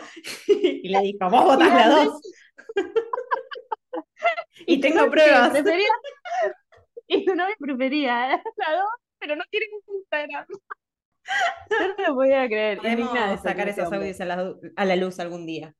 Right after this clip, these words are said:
Speaker 2: Sí, sí, sí, claro. Esto, esto te, después un especial. Cuando hagan un especial nuestro va a salir toda la luz.
Speaker 1: Exacto.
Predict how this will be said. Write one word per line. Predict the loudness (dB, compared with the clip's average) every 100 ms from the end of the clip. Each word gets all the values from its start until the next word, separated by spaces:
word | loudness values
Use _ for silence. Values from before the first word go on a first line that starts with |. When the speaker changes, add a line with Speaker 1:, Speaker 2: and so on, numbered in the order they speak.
| _ _ _ _ _ _ _ -12
Speaker 2:
Sí, | -6 -6
sí, | -6 -8
sí, | -8 -8
claro. | -6 -6 -6 -12 _
Esto, | -12 -8
esto | -8 -8 -6
te, |
después | -6 -6 -8
un | -8
especial. | -10 -8 -6 -4
Cuando | -6 -8
hagan | -8
un | -8
especial | -10 -8 -8
nuestro | -6 -6 -4
va | -4
a |
salir | -4 -12
toda | -6 -6
la | -4
luz. | -8 -14 _ _ -10
Speaker 1:
Exacto. | -6 -6 -8 -14 -18